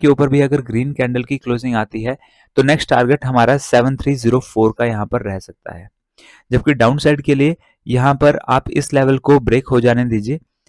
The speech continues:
रेड कैंडल की क्लोजिंग, वन आवर वाली रेड कैंडल की क्लोजिंग इसके नीचे आने दीजिए। अगर आती है, तो फिर हमारा नेक्स्ट टारगेट यहाँ पर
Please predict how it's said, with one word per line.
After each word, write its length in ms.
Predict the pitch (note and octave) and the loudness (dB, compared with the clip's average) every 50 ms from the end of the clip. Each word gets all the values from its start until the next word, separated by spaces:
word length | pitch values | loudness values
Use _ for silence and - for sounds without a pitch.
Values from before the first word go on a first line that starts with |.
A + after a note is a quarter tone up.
| _ _ | _ _
रेड 260 | - A2+ C3 C#3+ D3 - | -2 0 0 0 2 0
कैंडल 260 | C#3+ C3+ C3+ C3 C3+ | -2 -2 -2 -2 -4
की 120 | C#3+ D#3+ | -4 -4
क्लोजिंग, 440 | - - B2+ B2 A#2+ A2 B2 A2+ G#2 F#2+ | -2 0 2 2 2 2 0 -4 -2 0
वन 180 | A2 B2 C3+ | 0 2 2
आवर 160 | C#3+ C#3 C#3 C#3+ | 4 4 4 4
वाली 240 | C#3 C3+ C#3+ D3 | 4 4 4 4
रेड 220 | C#3 B2 B2+ C3 C3+ | 2 0 -2 -2 -2
कैंडल 300 | - C3+ B2+ B2+ C3 C3 | -4 -6 -4 -4 -4 -4
की 120 | C#3 C#3 | -6 -6
क्लोजिंग 340 | - - A#2+ A#2+ A#2 C3 B2 | -4 -2 -2 -2 0 -2 -4
इसके 200 | B2 - - C3+ | -4 -4 -4 -4
नीचे 260 | B2 A#2+ A#2 - C3+ | -4 -4 -4 -2 -2
आने 180 | B2 A#2 A#2 A2+ | -2 0 -2 -2
दीजिए। 300 | G#2 G#2+ G#2 A2+ C#3 D#3 - _ _ _ _ _ _ _ _ _ _ | -4 -4 -4 -6 -8 -10 -12 _ _ _ _ _ _ _ _ _ _
अगर 220 | - A2+ A#2+ C#3 C3+ | -2 0 2 2 2
आती 260 | B2+ B2 - - C#3+ | 2 2 0 0 0
है, 140 | C#3+ D3 D3 | 0 0 0
तो 160 | - C#3+ C#3 | 0 -2 -2
फिर 160 | C3 - C#3+ | 0 0 0
हमारा 300 | C#3 C3 B2+ B2+ C3 C#3 | 0 0 0 0 0 0
नेक्स्ट 280 | C3+ B2 C3 C#3 - - | 0 -2 -4 -4 -4 -2
टारगेट 300 | C#3+ B2 A#2+ B2+ C3 - | -2 0 0 -2 -2 -4
यहाँ 200 | B2+ A#2 A#2 A#2+ | -4 -4 -4 -2
पर 220 | - C3 C#3 C#3+ | 0 -2 -2 -2